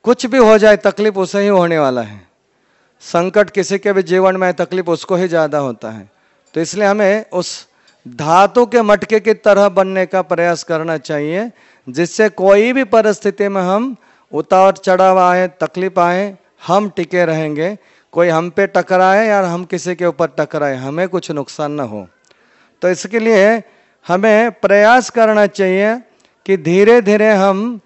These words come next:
उस धातु के मटके की तरह इस विश्व में, जीवन में किस प्रकार से मजबूत बन जाए। तो चाणक्य जी अपने नीति शास्त्र में एक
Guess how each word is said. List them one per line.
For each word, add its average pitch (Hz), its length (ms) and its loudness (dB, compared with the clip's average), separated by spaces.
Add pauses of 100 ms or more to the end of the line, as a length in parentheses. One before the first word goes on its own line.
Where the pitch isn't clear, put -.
(160)
उस 196 220 -4
धातु 170 380 0
के 196 160 -4
मटके 180 360 -4
की 175 120 -4
तरह 180 420 -4 (100)
इस 165 220 -10
विश्व 165 340 -6
में, 165 180 -6
जीवन 156 340 -4
में 165 160 -8
किस 165 220 -14
प्रकार 151 580 -6
से 175 380 -8
मजबूत 135 480 -10
बन 127 260 -8
जाए। 117 320 -12 (1400)
तो 190 80 -2
चाणक्य 226 560 2
जी 220 240 0
अपने 220 540 0
नीति 190 300 -2
शास्त्र 190 440 0
में 202 160 0
एक 190 100 -8